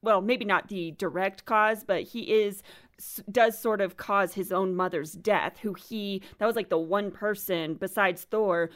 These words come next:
who he actually loved. And even when, uh, Odin eventually dies, like, he felt remorse at that, like, you know, 'cause it's still his parents and such. And, you know, when he sees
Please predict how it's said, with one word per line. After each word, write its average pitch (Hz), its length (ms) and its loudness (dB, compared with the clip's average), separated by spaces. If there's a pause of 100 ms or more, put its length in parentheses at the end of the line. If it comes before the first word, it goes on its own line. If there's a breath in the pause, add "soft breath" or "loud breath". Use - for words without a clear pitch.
(140 loud breath)
who 220 160 -6
he 185 220 -2
actually 185 480 -2
loved. 180 680 0
And 175 480 -2 (240 loud breath)
even 254 280 0
when, 202 280 0
uh, 175 340 -2
Odin 220 360 2
eventually 175 480 -2
dies, 175 400 2
like, 165 140 -4
he 214 160 -10
felt 196 600 0
remorse 190 560 -2
at 185 140 -4
that, 170 320 -2
like, 170 340 -2 (280 loud breath)
you 226 100 0
know, 196 140 2
'cause - 120 -10
it's - 140 -6
still 269 220 0
his 190 220 -10
parents 208 460 -2
and 170 120 -8
such. 160 340 -4
And, 180 300 -2
you 202 200 -2
know, 185 140 2
when 180 160 -2
he 190 160 -8
sees 214 500 -8